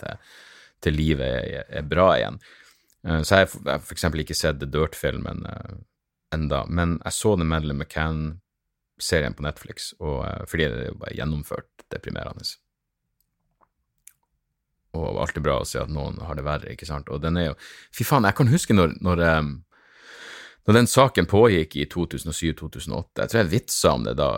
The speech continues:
at, eh, jeg, for det, igjen, når det var snakk om at foreldrene kanskje var, sto bak, at foreldrene hadde tatt livet av ungen sin og, og prøvd å skjule det, så husker jeg tenkte, «Nei, det tror jeg ikke noe på»,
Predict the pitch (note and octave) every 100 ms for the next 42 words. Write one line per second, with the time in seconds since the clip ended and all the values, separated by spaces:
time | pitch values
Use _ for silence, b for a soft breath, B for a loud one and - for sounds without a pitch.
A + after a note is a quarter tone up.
0 | - _ _ _ C#2+ - - C2 C#2 -
1 | _ _ _ _ _ - E2+ - - _
2 | - G2+ G2+ F2+ F2 G2 F2+ E2 E2+ E2
3 | - F#2 - D2 - - E2 F2 B1+ G#1+
4 | - C2 A#1+ C#2+ C#2+ - - - - _
5 | _ _ _ - - F2 D2+ D2+ D2 -
6 | - - - - - - - D#2+ F2 D2+
7 | C2 A#1+ D#2 D2+ D#2+ D2+ C#2 D#2+ D#2 C2
8 | - G1+ - - - - - - C#2+ B1+
9 | - D#2+ D2+ G#1+ - - C#2+ E2+ - D#2
10 | D#2 - G1+ C2+ E2+ - E2+ D2+ C2 -
11 | G#2